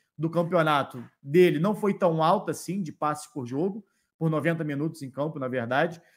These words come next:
Pode ser por característica do time, uma dificuldade do Nils também de se impor, apesar de jogar com o Heinz, que gosta de ter um pouquinho mais de posse também, de gosta de trabalhar com seu goleiro, gosta de sair lá de trás tocando. Mas o time do Nils é muito fraco.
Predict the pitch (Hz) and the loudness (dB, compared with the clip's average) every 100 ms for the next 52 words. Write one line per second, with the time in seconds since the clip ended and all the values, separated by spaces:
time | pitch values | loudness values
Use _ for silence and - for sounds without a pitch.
0 | _ - 240 240 175 175 175 165 165 156 | _ 2 2 2 -4 0 4 4 2 -2
1 | 151 151 139 - 208 247 233 143 - - | -2 -6 -10 -4 -4 -2 -4 -6 -6 -12
2 | 143 143 151 151 139 135 143 139 - 135 | -8 0 2 0 -2 -4 -4 -4 -6 -4
3 | 139 127 _ _ 147 147 170 160 170 214 | -4 -6 _ _ -12 -6 -4 -2 2 2
4 | 156 135 147 139 143 143 110 131 175 160 | 0 0 0 0 -2 -2 -2 0 2 0
5 | - 123 151 147 127 - 139 123 - 135 | -8 -2 -2 -2 -10 -10 -10 -10 -14 -6
6 | 135 120 113 131 156 160 - 135 135 165 | -4 -4 -6 0 2 2 -4 -6 -2 -2
7 | 180 _ _ 143 127 156 175 - 156 147 | -4 _ _ -8 2 4 4 2 0 2
8 | 143 151 147 - 147 127 123 165 170 143 | 4 2 -2 -8 -2 0 4 6 4 4
9 | 160 160 151 151 143 123 143 143 - 135 | 0 0 -4 -2 -2 -4 -4 -4 -4 -14
10 | - 160 190 196 - _ _ _ 165 175 | -2 0 2 0 -8 _ _ _ 4 4
11 | 180 - 269 277 208 170 233 226 214 220 | 2 -2 -2 0 2 4 2 2 2 2
12 | 208 - 160 131 - | -2 -6 -4 -4 -6